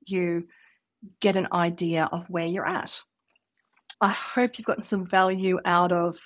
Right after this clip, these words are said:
how to think about approaching when to get involved with an automation.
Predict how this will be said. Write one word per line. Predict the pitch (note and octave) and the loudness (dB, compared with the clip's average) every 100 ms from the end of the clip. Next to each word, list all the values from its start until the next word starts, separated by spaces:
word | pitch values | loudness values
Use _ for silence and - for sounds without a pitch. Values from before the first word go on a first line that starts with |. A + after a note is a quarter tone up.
| _ _ _ _ _ _ _ _ _ _ _ _ _ - | _ _ _ _ _ _ _ _ _ _ _ _ _ -8
how | - A3 | 2 2
to | |
think | G3+ - G#3+ G#3+ G#3 | 2 -2 4 6 6
about | F3+ F3 | 2 2
approaching | F3 - F3+ F#3 - F3+ E3+ E3+ - - | 0 0 2 2 0 2 0 -4 -8 -8
when | F#3 F3+ F3+ F3+ | 0 2 4 2
to | - | -2
get | F3+ F3 | -2 -2
involved | F3 F3 - E3+ F3 F3 | -2 -4 0 2 2 0
with | F3+ | -4
an | F3 | -4
automation. | - F3 E3 E3 G3 - D#4+ | -2 -2 -2 -2 0 2 0